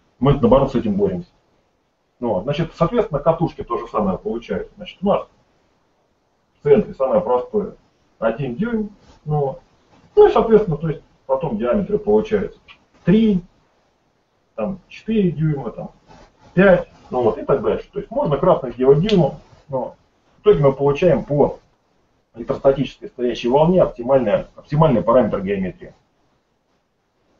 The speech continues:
Вот. Так, это то, что касается по созданию. Созданию, наведению.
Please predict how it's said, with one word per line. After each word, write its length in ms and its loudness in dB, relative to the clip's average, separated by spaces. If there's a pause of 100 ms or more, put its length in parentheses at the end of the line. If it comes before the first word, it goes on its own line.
(960)
Вот. 300 4 (520)
Так, 300 2
это 180 -2
то, 140 -4
что 160 -6
касается 480 -2
по 220 -6
созданию. 720 0 (1120)
Созданию, 420 2
наведению. 640 2